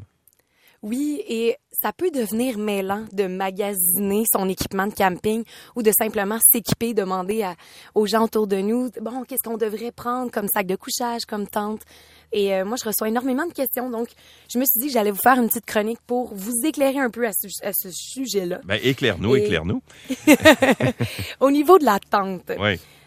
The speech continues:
Speaker 1: on a trois aspects à vérifier
Speaker 2: Mhm.
Speaker 1: quand on choisit une tente, quand on magasine une tente. Premièrement,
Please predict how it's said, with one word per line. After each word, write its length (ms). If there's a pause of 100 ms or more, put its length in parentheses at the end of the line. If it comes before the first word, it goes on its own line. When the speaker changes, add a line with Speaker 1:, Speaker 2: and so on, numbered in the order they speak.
(280)
Speaker 1:
on 240
a 160
trois 540
aspects 420 (220)
à 100
vérifier 580 (280)
Speaker 2:
Mhm. 100
Speaker 1:
quand 140 (160)
on 40
choisit 400
une 140
tente, 220
quand 120
on 60
magasine 460
une 160
tente. 300 (340)
Premièrement, 540